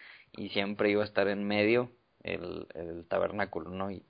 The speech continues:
y so-, y, pues, obviamente la presencia de Dios. Yo creo que, pues sí, eh, ahí estaba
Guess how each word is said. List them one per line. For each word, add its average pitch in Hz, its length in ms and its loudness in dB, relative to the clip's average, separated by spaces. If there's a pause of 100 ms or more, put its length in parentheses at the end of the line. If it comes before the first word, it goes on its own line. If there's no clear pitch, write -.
y 87 120 -10
so-, - 220 -10
y, 92 100 -8
pues, - 300 -12
obviamente 87 580 -4
la 90 120 2
presencia 90 520 -2
de 76 160 -6
Dios. 92 300 0 (1600)
Yo 98 200 4
creo - 200 -2
que, 98 300 4 (520)
pues 95 140 4
sí, - 240 0 (100)
eh, 98 280 6
ahí 104 260 6
estaba 104 640 6